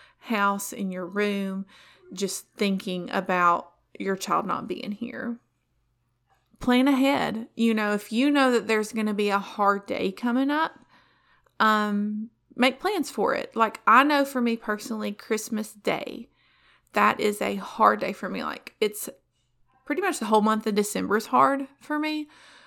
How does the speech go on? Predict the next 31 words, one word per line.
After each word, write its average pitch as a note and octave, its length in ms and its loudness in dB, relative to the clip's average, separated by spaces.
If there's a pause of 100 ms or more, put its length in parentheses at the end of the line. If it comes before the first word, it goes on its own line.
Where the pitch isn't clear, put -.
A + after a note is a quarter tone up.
(240)
but A#3 240 4
specifically D4+ 720 0
Christmas A3 480 -4
Day G3 240 -4
because, G3 760 -4 (400)
you G#3+ 140 -2
know, G3 80 -2
we F#3+ 140 -4
wake C#4 340 2
up A#3+ 480 2
and G3+ 100 -6
we F#3+ 120 -8
do F#3 160 -6
presents C#4 560 -4
with C4 180 -4
the C4 100 -4 (140)
other A#3 220 0
kids A3 680 -2
and, G3+ 300 -4 (380)
you G#3+ 100 -4
know, G#3+ 80 -2
they G3 160 -4
do B3+ 220 -2
their C4+ 200 2
stockings A3+ 840 2
and G3 100 -6
we F#3+ 120 -8
eat A#3+ 200 -4
our B3+ 140 2
Christmas B3 540 -4
breakfast - 880 -6